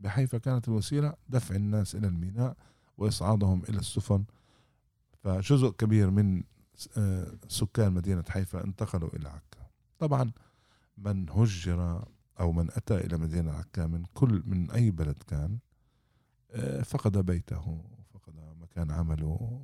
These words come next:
وأيضا جاء، أتى ب-، أيضا بمشكلة اقتصادية واجتماعية. وتحولت عكا إلى مدينة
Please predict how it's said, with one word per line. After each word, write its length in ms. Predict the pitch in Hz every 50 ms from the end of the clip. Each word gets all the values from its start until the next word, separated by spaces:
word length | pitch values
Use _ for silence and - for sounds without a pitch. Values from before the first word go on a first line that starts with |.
| - 98
وأيضا 420 | 113 - 151 151 131 123 117 120 110
جاء، 280 | 110 131 131 - - - -
أتى 380 | - - 147 127 - 127 113 104
ب-، 160 | 98 98 -
أيضا 260 | 131 139 131 110 95
بمشكلة 480 | 95 98 104 123 131 - - 101 85 90
اقتصادية 520 | 110 107 - - 123 107 110 123 120 113
واجتماعية. 720 | 107 113 123 113 - - 131 113 107 131 143 139 123 95 - _ _ _ _ _ _ _ _ _ _ _ _ _ _ - - - - - - - - -
وتحولت 540 | - 101 - 104 95 110 113 113 101 87 -
عكا 300 | 87 98 - _ - 92 85
إلى 120 | 87 87
مدينة 560 | 87 82 87 110 113 110 107 107 113 113 -